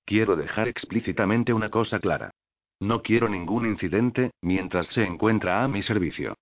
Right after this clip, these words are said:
No sé a lo que usted se refiere, consejera". Sofía mantuvo el rostro inexpresivo, una ficción, pero era una ficción que la mantendría con vida un poco más.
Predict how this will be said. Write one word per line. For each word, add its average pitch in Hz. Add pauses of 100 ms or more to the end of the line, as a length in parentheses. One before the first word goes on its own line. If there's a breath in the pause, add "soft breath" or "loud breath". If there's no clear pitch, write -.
(420)
No 110
sé 143
a 139
lo 104
que 98
usted 123
se -
refiere, 107 (100)
consejera". 92 (560)
Sofía 98
mantuvo 113
el 104
rostro 90
inexpresivo, 90
una 127
ficción, 117 (100)
pero 92
era 120
una 104
ficción 110
que 90
la 78
mantendría 101
con 95
vida 110
un 107
poco 85
más. 62